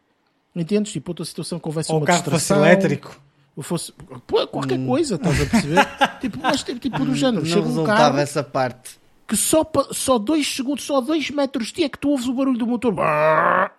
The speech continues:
Speaker 1: Tipo, quer dizer, percebes? Epá, não. Tipo, tu ias ouvir o barulho do motor já não sei onde. Ui, tem um carro a vir para aqui. O que é que se passa? Entendes? Tipo, quer dizer, houve ali,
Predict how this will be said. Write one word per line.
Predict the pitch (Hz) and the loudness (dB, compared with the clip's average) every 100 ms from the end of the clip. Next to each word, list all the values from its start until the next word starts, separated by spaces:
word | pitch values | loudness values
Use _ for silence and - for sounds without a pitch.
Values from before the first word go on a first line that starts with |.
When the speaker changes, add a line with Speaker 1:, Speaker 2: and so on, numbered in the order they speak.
| - | -12
Speaker 1:
Tipo, | 147 | -12
quer | - 170 | -8 -8
dizer, | 131 117 _ | -8 -14 _
percebes? | - 208 120 - - | -8 -4 -4 -8 -20
Epá, | - - - _ _ _ - | -18 -16 -18 _ _ _ -8
não. | 190 240 165 - | -2 -2 -2 -8
Tipo, | - 120 | -12 -12
tu | - 139 | -6 -4
ias | 143 131 | -2 -2
ouvir | 135 | -4
o | 139 | -2
barulho | 143 143 | -2 -2
do | 143 | -4
motor | 147 156 | -4 -4
já | 151 156 | -2 -4
não | 156 | -4
sei | - | -4
onde. | 170 208 151 117 190 | -4 -4 -6 -10 -8
Ui, | 196 | -8
tem | 117 220 | -8 -10
um | 170 | -8
carro | 160 131 | -8 -8
a | |
vir | 120 | -10
para | 120 117 | -12 -16
aqui. | 185 247 - _ | -14 -14 -18 _
O | _ | _
que | |
é | 196 | -12
que | |
se | - | -12
passa? | - 107 - _ _ _ _ _ | -14 -14 -16 _ _ _ _ _
Entendes? | 214 214 254 135 - | -10 -4 -2 -4 -8
Tipo, | 139 - | -12 -12
quer | - | -10
dizer, | 180 139 - | -8 -8 -8
houve | - 254 254 214 | -8 -4 -2 0
ali, | 165 156 165 | -2 -4 -6